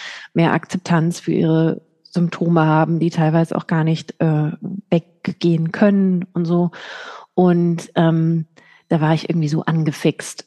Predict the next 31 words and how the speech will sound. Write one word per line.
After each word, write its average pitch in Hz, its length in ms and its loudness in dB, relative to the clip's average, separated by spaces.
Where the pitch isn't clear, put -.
Ähm, 160 400 2
gleichzeitig 202 600 2
hab 196 100 -2
ich - 220 -4
für 185 100 2
mich 196 420 2
auch 175 340 -2
weitergemacht 208 1040 2
und 190 200 2
hab 196 180 0
dann 190 300 2
über 175 360 4
Chris - 520 -2
Germer, 175 380 4
der 185 140 2
dann 165 140 0
nach 151 300 -2
Schottland 208 460 0
auch - 260 0
kam, 220 440 2
das 185 140 2
ist - 40 -14
ein 165 80 -2
amerikanischer 156 600 -2
Psychologe, 175 600 2
ähm, 180 340 2
ich 180 100 -6
sag 196 160 -2
mal, 180 140 4
dieses 170 440 0
direktere 196 880 2